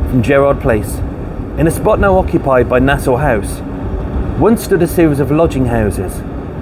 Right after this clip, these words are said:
not dissimilar to number two Gerrard Place,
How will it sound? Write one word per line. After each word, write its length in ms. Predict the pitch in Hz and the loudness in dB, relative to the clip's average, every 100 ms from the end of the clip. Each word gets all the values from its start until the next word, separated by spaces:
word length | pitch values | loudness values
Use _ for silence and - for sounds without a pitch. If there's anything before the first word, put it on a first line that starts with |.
| - - - - | -8 -8 -2 2
not 200 | 220 - | 4 2
dissimilar 540 | 196 214 185 110 107 - - | 0 2 4 4 2 -2 -4
to 100 | 156 | 2
number 240 | 165 156 | 4 4
two 460 | 160 - 196 208 160 - | 0 2 4 4 0 0
Gerrard 400 | 143 135 135 131 | 2 4 2 0
Place, 400 | 120 98 - | 0 -2 -6